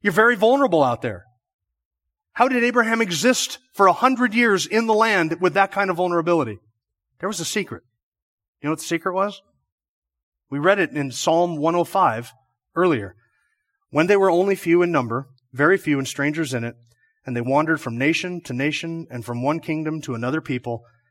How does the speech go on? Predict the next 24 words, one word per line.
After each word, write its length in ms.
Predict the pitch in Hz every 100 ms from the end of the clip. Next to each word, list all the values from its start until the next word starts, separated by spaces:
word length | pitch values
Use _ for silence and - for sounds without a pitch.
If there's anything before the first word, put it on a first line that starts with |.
| _ _
he," 480 | - 202 113 131 - -
that 80 | 117
is 140 | 120
God, 300 | 131 110 117 135 _ _ _
"he 300 | - 175 117
permitted 400 | - 135 127 117
no 200 | 127 151
man 300 | 165 156 151
to 140 | - 127
oppress 340 | - 151 -
them, 280 | 110 110 107
and 120 | 127
he 60 | 123
reproved 580 | 117 - 156 151 147 -
kings 340 | 160 117 104
for 160 | - 110
their 140 | 117
sake. 360 | - 123 107 _ _ _ 127
Do 140 | 147
not 200 | 180 147
touch 220 | - 135
my 160 | 139 127
anointed 380 | 123 120 120 117
ones 280 | 117 117